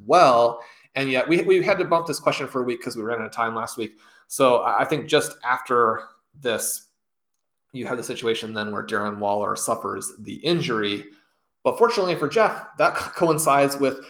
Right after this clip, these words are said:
the massive two touchdown game for Zach Ertz. Then this past week, when the Cardinals are on the bye,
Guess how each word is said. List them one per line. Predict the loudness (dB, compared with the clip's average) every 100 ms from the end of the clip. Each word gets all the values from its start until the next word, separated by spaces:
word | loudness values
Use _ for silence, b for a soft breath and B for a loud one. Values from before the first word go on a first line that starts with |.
| B B
the | -4
massive | -4 -2 -2 0 -2 0
two | -2
touchdown | -2 -2 -2 -4 -6
game | -8
for | -8 -4
Zach | -2 -2 4
Ertz. | 4 4 -6 B B B
Then | -6 -6
this | -8
past | -2 -2 -2 -4
week, | -6 -6
when | -8
the | -4
Cardinals | -4 -4 -6
are | -6
on | -6
the | -2
bye, | 4 6 6 4